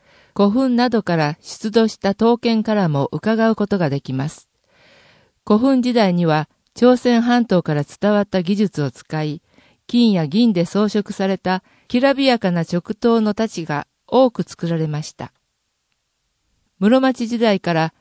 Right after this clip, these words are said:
江戸時代には、兵庫県内で産出する刀の原料、ちぐさ鉄を素材に、優美な日本刀が作られるようになります。本展では、弥生時代から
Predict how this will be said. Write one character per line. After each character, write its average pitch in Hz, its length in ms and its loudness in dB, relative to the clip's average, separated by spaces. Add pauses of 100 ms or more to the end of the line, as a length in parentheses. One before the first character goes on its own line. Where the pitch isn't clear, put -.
(140)
江 180 140 0
戸 233 140 6
時 220 140 -2
代 180 200 0
に 156 140 -2
は、 143 200 -2 (240)
兵 - 180 2 (100)
庫 254 140 4
県 247 280 0
内 180 180 2
で 139 120 -2
産 214 320 -2
出 - 240 -8
す 185 260 -6
る 175 240 -2
刀 226 380 0
の 208 160 0
原 180 280 -2
料、 151 260 -2 (460)
ち 214 140 0
ぐ 247 120 2
さ 262 160 0
鉄 190 300 -2
を 143 60 0
素 156 180 -2
材 170 280 -2
に、 151 240 -8 (380)
優 233 260 4
美 160 120 0
な 151 180 -4
日 151 140 -2
本 220 200 0
刀 226 200 0
が 202 160 -2
作 - 220 -6
ら 220 140 2
れ 226 100 0
る 180 160 0
よ 185 140 2
う 175 40 0
に 143 120 -4
な 131 100 -4
り - 120 -8
ま 139 140 -8
す。 - 180 -20 (760)
本 247 280 0
展 156 240 -4
で 165 120 0
は、 151 220 -2 (300)
弥 233 340 4
生 - 20 -6
時 226 140 0
代 196 200 0
か 160 140 -6
ら 143 200 -4